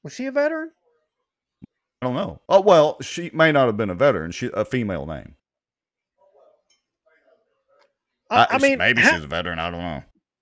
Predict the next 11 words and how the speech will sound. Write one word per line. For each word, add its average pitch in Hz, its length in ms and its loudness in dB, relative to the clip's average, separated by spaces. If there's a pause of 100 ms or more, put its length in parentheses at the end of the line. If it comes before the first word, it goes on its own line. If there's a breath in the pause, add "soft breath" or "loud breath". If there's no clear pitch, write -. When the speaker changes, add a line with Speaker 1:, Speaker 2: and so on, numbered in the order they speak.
(520)
Speaker 1:
how 359 220 2
much 381 280 -2
more 185 580 4 (340 soft breath)
of 165 180 -2
this, 196 420 2 (1120)
this 208 540 4
freaking 247 720 -4
crap 147 640 -2 (600)
from 165 300 -4
this 220 260 4
guy 131 560 0